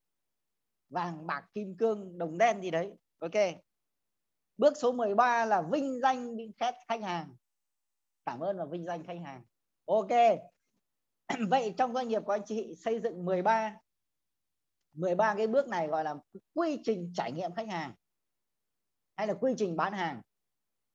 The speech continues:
Nếu, nếu anh chị chưa có thì tập trung vào làm đi. Sau khi anh chị làm xong được cái quy trình này ấy, một là bằng văn bản. Quy trình một là bằng văn bản. Thứ hai là bằng cái gì?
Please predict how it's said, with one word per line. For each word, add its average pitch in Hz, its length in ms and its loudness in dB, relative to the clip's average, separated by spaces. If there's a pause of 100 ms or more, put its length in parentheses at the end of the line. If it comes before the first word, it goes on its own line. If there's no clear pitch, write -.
(520)
Nếu, 262 520 6
nếu 269 180 4
anh 269 140 -2
chị 240 180 -10
chưa 247 120 0
có 226 300 -2
thì 208 140 -14
tập 165 160 -8
trung 226 180 -6
vào 185 120 -6
làm 170 220 -6
đi. 185 220 -8 (1120)
Sau 254 120 -2
khi 269 100 -4
anh 262 120 -4
chị 240 120 -6
làm 190 240 -8
xong 220 180 -6
được 214 100 -6
cái 208 120 -8
quy 226 160 -6
trình 185 160 -10
này 175 200 -4
ấy, 240 160 -6 (1300)
một 196 300 -2
là 156 180 -4
bằng 160 280 -6
văn 208 200 -6
bản. 147 380 -10 (880)
Quy 208 140 -2
trình 160 200 -6
một 160 140 -4
là 156 60 -6
bằng 143 180 -8
văn 165 120 -6
bản. 131 280 -8 (720)
Thứ 220 60 -4
hai 220 220 -4
là 185 80 -6
bằng 160 160 -6
cái 190 100 -6
gì? 175 280 -8